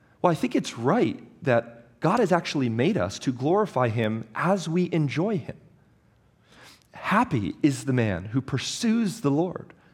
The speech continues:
Happy is the man who tastes the goodness of God.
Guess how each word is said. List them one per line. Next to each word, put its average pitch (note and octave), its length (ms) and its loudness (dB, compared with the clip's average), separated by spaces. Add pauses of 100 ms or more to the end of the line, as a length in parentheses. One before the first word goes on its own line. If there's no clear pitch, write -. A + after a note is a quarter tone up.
(520)
Happy F3+ 480 2
is C#3+ 380 2
the D#3 80 2
man D3+ 440 4 (280)
who F3 240 4 (220)
tastes - 720 0 (120)
the D#3+ 80 4
goodness D3+ 840 0 (380)
of G#2 160 0
God. F2 400 -4